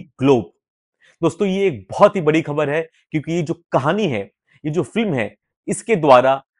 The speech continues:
राज कपूर साहब को ट्रिब्यूट देंगे संजय लीला बंसाली। राज कपूर साहब की एक फिल्म आई थी संघम,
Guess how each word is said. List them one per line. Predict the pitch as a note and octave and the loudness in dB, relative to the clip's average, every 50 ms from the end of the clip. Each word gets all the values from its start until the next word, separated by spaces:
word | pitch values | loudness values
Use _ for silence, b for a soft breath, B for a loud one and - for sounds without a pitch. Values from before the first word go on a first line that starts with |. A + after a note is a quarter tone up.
| _ _ _ _ _ _ _ A2+ | _ _ _ _ _ _ _ 4
राज | B2+ F3 G3+ - | 4 4 4 6
कपूर | - F3+ C3 D3 C#3 A2+ | 2 0 0 0 -4 -2
साहब | - C3+ B2+ A2 - - | 2 2 2 2 0 -4
को | C#3+ D3 D3 | -4 -4 -4
ट्रिब्यूट | - _ _ _ F3 D#3+ E3 A3+ A3+ F3+ | -6 _ _ _ 2 2 4 2 0 2
देंगे | D3+ E3+ E3 E3 E3 E3 E3 E3+ E3+ E3+ _ _ _ | 2 2 2 2 0 0 -2 -2 -2 -6 _ _ _
संजय | _ - D#3 C#3+ C#3 C#3 D3 D3 | _ -6 -4 -4 -2 0 0 0
लीला | C#3+ C#3+ C#3 C3 | 0 0 -2 -2
बंसाली। | A#2+ C3+ C3 B2 - C#3 D3 D#3 F3 F3 F3+ - _ _ _ _ - | -2 -2 -4 -2 -2 -2 -2 0 -4 -6 -8 -12 _ _ _ _ -2
राज | G#2+ C3 D#3+ F3+ - | 2 4 4 4 4
कपूर | - E3+ D3 E3+ D#3 | 0 -4 -4 -4 -4
साहब | - E3+ D#3 D3+ | -2 -2 -2 -2
की | - | -2
एक | D#3+ - - | -6 -8 -8
फिल्म | - E3 E3 E3 | -10 -6 -4 -4
आई | D#3+ | -4
थी | D#3+ D#3 | -4 -6
संघम, | B2 - - E3 E3 F3+ F#3 D#3+ E3 C#3 G2+ | -12 -10 -8 -6 -4 -2 0 0 -2 -2 -4